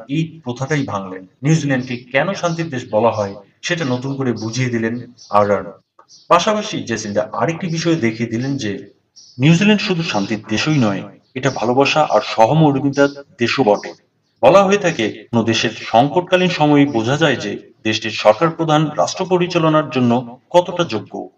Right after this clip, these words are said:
আর এই পরীক্ষাতেই জেসিন্ডা এত চমৎকারভাবে উত্তীর্ণ হলেন যে যা প্রথমবারের মতো দেখল বিশ্ববাসী।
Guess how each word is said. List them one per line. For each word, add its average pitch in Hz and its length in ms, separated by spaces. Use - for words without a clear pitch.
আর 110 220
এই 117 100
পরীক্ষাতেই 185 600
জেসিন্ডা 110 800
এত 156 140
চমৎকারভাবে 143 760
উত্তীর্ণ 165 420
হলেন 139 320
যে 104 300
যা 92 180
প্রথমবারের 170 500
মতো 147 260
দেখল 110 380
বিশ্ববাসী। 110 840